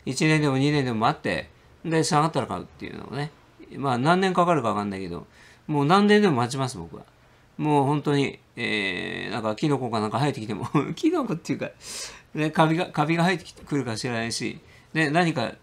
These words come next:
ね、えー、発酵、発酵するとか、いい、いい感じで言えば発酵するかもしれないけど、えー、もう時間がどんどん経ってね、も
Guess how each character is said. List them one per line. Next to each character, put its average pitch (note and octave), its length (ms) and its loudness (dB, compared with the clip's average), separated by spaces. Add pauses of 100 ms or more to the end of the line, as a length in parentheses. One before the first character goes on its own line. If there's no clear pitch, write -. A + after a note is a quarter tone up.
ね、 C#3+ 340 -4 (100)
え G2 600 -12
ー、 - 20 -16
発 - 220 -4
酵、 C3+ 80 -8
発 C3 200 -4
酵 E3 140 2
す E3 120 -2
る D#3+ 100 0
と C3+ 80 -6
か、 - 240 -10
い D3+ 160 -2
い、 F3+ 140 -2
い - 40 0
い E3+ 40 -4
感 B2+ 180 0
じ G#2+ 100 -2
で G#2 60 -4
言 G2+ 80 -2
え - 20 -6
ば F2 100 -6
発 A2+ 200 -6
酵 C3+ 140 -2
す C#3 100 -4
る C#3 80 -2
か A2+ 80 -4
も F2+ 80 -8
し G#2 80 -8
れ A#2 60 -4
な C#3 120 -4
い B2 40 -4
け F#2 100 -6
ど、 G#2 160 -8 (680)
え A#2 200 -4
ー、 - 100 -8
も A#2+ 280 -2
う G#2+ 120 -6 (200)
時 B2 220 -6
間 C3 160 0
が B2+ 100 -2
ど C3+ 120 0
ん C3 60 -2
ど A#2+ 80 -6
ん G2+ 60 -8
経 C3+ 120 -4
っ C3 60 -8
て A2+ 140 -6
ね、 D3 180 -6 (480)
も C3+ 420 -2